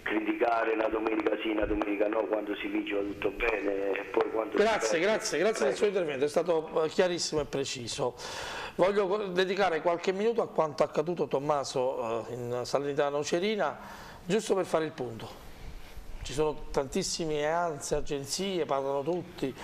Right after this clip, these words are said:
Speaker 2: la Lega non è ostaggio di nessuno. Io penso che si è persa un'occasione per, eh, perché guarda, tutto parte da questa benedetta tessera del tifoso, perché questi della Nocerina hanno fatto la tessera del tifoso,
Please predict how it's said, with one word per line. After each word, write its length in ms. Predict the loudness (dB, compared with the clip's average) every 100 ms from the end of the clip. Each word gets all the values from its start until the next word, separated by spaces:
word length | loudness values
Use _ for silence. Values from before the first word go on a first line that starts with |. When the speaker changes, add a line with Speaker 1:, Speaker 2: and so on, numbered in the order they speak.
| -12 -12 0
Speaker 2:
la 120 | 2
Lega 240 | 4 2 2
non 160 | 2
è 20 | 0
ostaggio 380 | 2 0 2
di 80 | -2
nessuno. 680 | -2 -2 -2 -2 0 -2 -4 -10 -12 -10 -10 -10 -12 -12 -14 -14 -16 -18 -14 0
Io 140 | 2
penso 300 | 4 2 2
che 100 | 0
si 120 | 2 0
è 40 |
persa 360 | 2 0 2 -2
un'occasione 720 | 2 0 2 2 2 0 0
per, 220 | 0 0
eh, 500 | 0 0 2 2 -2 -4 -8 -10 -14 -16 -16 -12 -14 -8
perché 240 | -6 -2
guarda, 380 | 0 0 0 -4 -6 -16 -16 -8
tutto 280 | -2 2 4
parte 340 | 4 2 2 0
da 100 | 0
questa 280 | 0 0 0
benedetta 460 | 2 0 0 2
tessera 420 | 0 -2 -2 0
del 180 | 0 -4
tifoso, 460 | -6 -8 -8 -10 -14 -18 -20 -16 -14 -14 -14 -4
perché 240 | -2 0 2
questi 220 | 2 2
della 120 | 2
Nocerina 540 | 4 2 0 0 0 0
hanno 140 | 2
fatto 280 | 0 0 0
la 80 | 0
tessera 340 | 0 -2 -2
del 80 | 0
tifoso, 420 | 0 -2 -4 -8